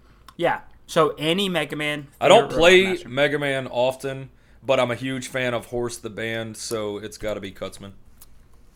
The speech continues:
Speaker 1: That makes sense. Um, mine is, uh,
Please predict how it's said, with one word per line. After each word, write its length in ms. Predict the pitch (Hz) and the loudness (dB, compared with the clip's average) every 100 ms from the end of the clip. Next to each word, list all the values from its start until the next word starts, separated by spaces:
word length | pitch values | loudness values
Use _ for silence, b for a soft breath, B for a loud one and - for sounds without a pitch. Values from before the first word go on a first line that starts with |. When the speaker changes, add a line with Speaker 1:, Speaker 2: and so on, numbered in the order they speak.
| - _ - - - - - - - | -20 _ -20 -20 -20 -20 -20 -20 -12
Speaker 1:
That 160 | 120 | -12
makes 200 | 113 110 | -12 -14
sense. 320 | - 135 - - - - - | -10 -10 -12 -18 -20 -20 -6
Um, 520 | 127 131 127 123 120 117 | 0 2 2 -2 -6 -8
mine 320 | 131 143 202 | -4 -2 -2
is, 180 | 214 170 | -6 -6
uh, 560 | 170 143 131 120 113 | -6 -4 -6 -6 -10